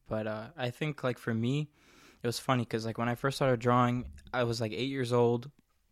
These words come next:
and I had, like, this Dragon Ball Z trace sketchbook where it showed you, like,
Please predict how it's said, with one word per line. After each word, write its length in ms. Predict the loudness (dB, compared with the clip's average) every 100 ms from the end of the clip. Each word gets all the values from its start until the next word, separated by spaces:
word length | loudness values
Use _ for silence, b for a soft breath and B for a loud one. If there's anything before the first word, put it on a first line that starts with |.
| _ _ _ _ _ -20 -6
and 200 | 2 2
I 60 | 2
had, 320 | 2 0 0
like, 320 | -4 -4 -6
this 220 | -8 -8 -6
Dragon 540 | 0 0 2 0 0
Ball 240 | 2 0 0
Z 600 | -4 -6 -4 -2 -4 -8 b b b b -6
trace 480 | 0 2 2 0
sketchbook 800 | -4 -4 -4 -4 -2 0 0 -4 _ _ b b b b b b 2
where 220 | 6 8
it 160 | 6 0
showed 380 | 4 6 6 6
you, 220 | 6 6
like, 300 | 4 2